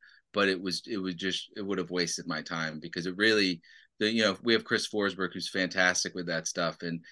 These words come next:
and he'll bring it out whenever we need it, but it just doesn't, uh, you know, and for a T V audience, it's different than a print audience, 'cause T V, you know,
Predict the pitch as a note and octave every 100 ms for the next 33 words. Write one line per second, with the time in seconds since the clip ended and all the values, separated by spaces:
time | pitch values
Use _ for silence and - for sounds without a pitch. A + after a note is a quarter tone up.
0 | - A2 C#3 E3 C#3 B2 B2 G#2 F#2+ G2+
1 | G2 F#2 F2+ F#2 G2+ E2+ - E2+ D#2+ -
2 | _ _ - F#2+ - A#2+ - - G2 G2
3 | G#2 F#2 F2 _ _ _ _ - F2+ F2+
4 | F#2 D3 A#2 C#3 C3+ C#3 - D#3+ B2+ F#3
5 | F3 D3+ C#3 A2 G2+ F#2+ - F2 - G#2+
6 | G#2 F2+ F2+ F2 - G2+ F#2+ E2 D#2+ -
7 | F#2 - A2+ G2+ G2 F#2 F#2+ E2+ E2